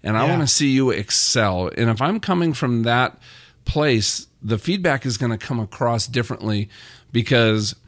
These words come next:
Speaker 1: if we know somebody cares, then we care what they know and what they think about us.
Speaker 2: Without question.
Speaker 1: Right? If it's somebody like your father, right, and people I've had in my life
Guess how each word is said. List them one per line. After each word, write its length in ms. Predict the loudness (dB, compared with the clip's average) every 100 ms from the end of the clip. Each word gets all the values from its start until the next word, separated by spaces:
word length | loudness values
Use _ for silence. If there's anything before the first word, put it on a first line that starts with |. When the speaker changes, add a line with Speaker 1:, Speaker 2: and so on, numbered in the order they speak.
| -20 _ _ _ _ _
Speaker 1:
if 220 | -2 -2
we 260 | 0 2 4
know 260 | 4 4 2
somebody 400 | 2 2 2 -2
cares, 680 | -2 2 2 2 0 -6 -10 _ _ _
then 160 | -2 0
we 120 | -2
care 320 | -2 0 0
what 180 | 0 -2
they 160 | 0 0
know 300 | 2 2 2
and 100 | 0
what 120 | -2
they 120 | -6
think 280 | -6 -6 -6
about 260 | -6 -6
us. 280 | -8 -8 -6
Speaker 2:
Without 220 | -2 -2
question. 380 | 0 -4 -6 -12 -20 _ _ 0
Speaker 1:
Right? 240 | 2 2
If 160 | 2 0
it's 140 | 0
somebody 340 | 2 4 4
like 260 | 4 2 2
your 180 | 2 2
father, 500 | 2 2 2 0 0
right, 260 | 2 2
and 160 | 0 -2
people 240 | -2 -2
I've 200 | -2 -2
had 200 | -2 0
in 60 | 0
my 200 | 0 0
life 380 | 0 -4 -6